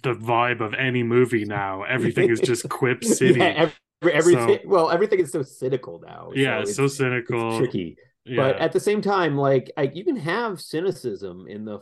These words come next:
Speaker 2: form of, like, honestly, e-, Lois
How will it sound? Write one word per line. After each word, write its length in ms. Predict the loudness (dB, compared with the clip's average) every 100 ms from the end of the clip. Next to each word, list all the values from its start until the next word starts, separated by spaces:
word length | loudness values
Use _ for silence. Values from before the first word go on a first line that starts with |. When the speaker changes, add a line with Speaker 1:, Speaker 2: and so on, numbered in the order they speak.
| -10
Speaker 2:
form 520 | -6 -4 -6 -6 -10
of, 260 | -10 -12 -10
like, 280 | -10 -10 -10
honestly, 680 | -8 -8 -6 -6 -4 -6 -12 _ _ _
e-, 200 | -10 -10 -12 _ _ -10
Lois 680 | -2 2 4 4 0 -6